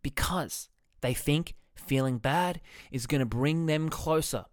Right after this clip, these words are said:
to feeling good. Might sound counterintuitive. Might just not make sense.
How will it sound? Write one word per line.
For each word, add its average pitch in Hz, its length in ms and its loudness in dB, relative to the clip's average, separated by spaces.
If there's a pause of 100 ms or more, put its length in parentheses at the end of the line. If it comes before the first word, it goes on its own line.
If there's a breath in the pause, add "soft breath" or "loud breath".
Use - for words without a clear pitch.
(1040)
to - 100 -6
feeling 113 500 -2
good. - 300 -4 (2250)
Might - 240 -6
sound 175 360 2
counterintuitive. 117 760 -2 (1200)
Might 151 240 -8 (140)
just - 400 -2
not - 200 -6 (120)
make - 260 -4
sense. - 600 0